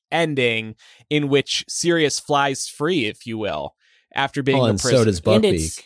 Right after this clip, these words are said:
Speaker 2: right? It's the two of them together.
Speaker 1: Right. Well,
Speaker 3: Yeah.
Speaker 1: yeah.
Speaker 3: Well, it's
Speaker 1: Right.
Speaker 3: really the ups and downs that this whole book have been doing. You get completely turned around thinking Sirius Black is the bad guy. Then he's the good guy. Then you think Harry's gonna live with him.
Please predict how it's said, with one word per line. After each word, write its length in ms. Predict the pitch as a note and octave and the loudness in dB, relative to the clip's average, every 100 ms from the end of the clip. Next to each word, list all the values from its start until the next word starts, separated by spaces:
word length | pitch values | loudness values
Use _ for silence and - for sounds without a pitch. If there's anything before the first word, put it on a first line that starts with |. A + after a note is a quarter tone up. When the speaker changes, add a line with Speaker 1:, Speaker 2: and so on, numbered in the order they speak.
| _ | _
Speaker 2:
right? 320 | G2 F2 F#2+ _ | -4 -2 -4 _
It's 280 | G2+ - - | -14 -12 -10
the 80 | |
two 200 | G#2 A#2 | -4 0
of 60 | G2+ | 0
them 160 | F#2 E2+ | -2 -6
together. 580 | - F2 F#2+ D2+ D2 _ _ | -6 -4 -4 -4 -10 _ _
Speaker 1:
Right. 280 | - G4 - | -4 -4 -6
Well, 160 | D#3+ F#3+ | -4 -2
Speaker 3:
Yeah. 60 | |
Speaker 1:
yeah. 180 | C4+ - - _ | -2 -6 -10 _
Speaker 3:
Well, 200 | G#3 G3+ - _ | 0 0 -2 _
it's 80 | G3+ | 0
Speaker 1:
Right. 140 | A3 A#3 | 2 2
Speaker 3:
really 200 | C#4+ B3+ | 0 2
the 160 | E3+ | 2
ups 200 | D3 D3+ D#3 | 2 0 -2
and 100 | C#3 | 0
downs 300 | C#3 C#3 - | 0 0 -4
that 120 | B2+ | -6
this 140 | C3+ | -6
whole 160 | - C3+ | -2 -2
book 240 | A#2+ F#3 | 0 0
have 100 | F3+ | 0
been 180 | A#2 G#2+ | -2 -4
doing. 340 | G2+ F#2+ F#2+ | -4 -4 -6
You 100 | G2+ | -8
get 260 | G2+ A#2+ A#2 | -4 -4 -4
completely 440 | - A2 E3+ F3+ | -8 -2 -2 0
turned 260 | C3+ C#3 A2+ | -2 0 0
around 380 | G2+ G2+ G#2+ A2 | 0 0 0 -2
thinking 400 | A2+ G2 G2 G2+ | -6 -4 -4 -4
Sirius 340 | - A2 G#2 | -4 -2 -4
Black 260 | - G2+ G2 | -2 -4 -4
is 100 | G#2 | -8
the 60 | G2 | -4
bad 240 | F#2+ F#2 | -2 -2
guy. 160 | F#2 G2+ | -2 -4
Then 160 | A2+ C#3 | 0 0
he's 160 | A#2+ | 0
the 80 | G2+ | -4
good 180 | F#2 F2 | -10 -6
guy. 200 | F2+ G#2 | -4 -2
Then 180 | C3+ E3 | 2 2
you 80 | |
think 200 | D#3 B2+ B2 | 2 -4 -2
Harry's 260 | A#2+ G#2+ | -2 -2
gonna 160 | A#2+ G2 | -4 -4
live 240 | G#2+ E3 | 0 0
with 160 | D#3 - | 0 -2
him. 280 | E2+ G#2 | -6 -4